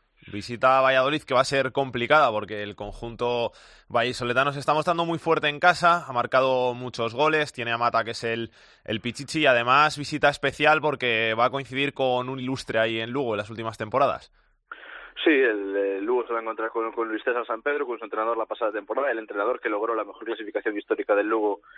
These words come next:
Speaker 2: en la segunda división, poniéndolo noveno, y seguro que tienen ganas muchos jugadores que el año pasado estaban en la plantilla de, de reencontrarse con su míster, y un partido que es un poco un duelo de estilos, aunque los dos equipos quieren tener el balón, pero el Valladolid es un equipo muy goleador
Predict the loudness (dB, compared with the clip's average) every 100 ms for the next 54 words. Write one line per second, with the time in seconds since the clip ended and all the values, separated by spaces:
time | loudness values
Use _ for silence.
0 | -14 0 2 2 0 0 0 0 -2 -2
1 | -2 -2 0 0 0 -2 -2 -6 -8 -20
2 | -18 -16 -2 0 2 2 4 2 0 -2
3 | -2 -2 -2 -4 -6 -6 0 0 0 -2
4 | -2 0 -2 -2 -2 -2 -2 -4 -2 -2
5 | 0 0 2 0 -2 -2 -2 -6 -2 -4
6 | -2 -4 -2 -4 -4 2 0 0 -16 -20
7 | _ 2 2 2 2 2 0 0 -2 0
8 | -2 0 2 2 0 -2 0 0 0 -2
9 | 0 0 -2 -4 -4 -4 0 0 2 0
10 | 2 0 0 -2 -6 _ -20 -12 0 2
11 | 4 0 0 -2 -6 -4 -4 0 2 2
12 | 2 0 -2